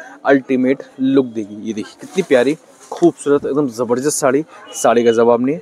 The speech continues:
अपने आप में एकदम different, बहुत ज़्यादा decent। और साड़ी की सबसे बड़ी बात है कि color matching बहुत ज़्यादा प्यारी है, वो भी एकदम अपने आप में यूनिक, यूनिक, एकदम different और decent मैं आपको,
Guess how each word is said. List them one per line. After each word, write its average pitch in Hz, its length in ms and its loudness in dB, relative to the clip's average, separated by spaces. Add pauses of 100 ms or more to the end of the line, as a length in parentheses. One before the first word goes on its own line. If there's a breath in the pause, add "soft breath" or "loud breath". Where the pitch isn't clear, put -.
(140)
अपने 180 260 -4
आप 135 180 0
में 131 80 0
एकदम 120 160 0
different, 165 520 -4 (460)
बहुत 165 300 2
ज़्यादा 135 160 4
decent। 117 400 -4
और 185 80 2
साड़ी 180 280 2
की 196 80 2
सबसे 175 180 0
बड़ी 170 100 6
बात 170 140 4
है 190 100 2
कि - 100 -18
color 151 180 4
matching 160 400 0
बहुत 135 180 -2
ज़्यादा 147 160 4
प्यारी 127 320 2
है, 151 100 6 (320 loud breath)
वो 165 80 6
भी 185 100 6
एकदम 185 140 4
अपने 180 200 0
आप 165 100 0
में 170 120 -6
यूनिक, 143 340 0
यूनिक, 151 260 2
एकदम 147 200 4
different 147 400 -2
और 143 100 4
decent 127 460 -4 (320 loud breath)
मैं 135 240 2
आपको, 156 320 0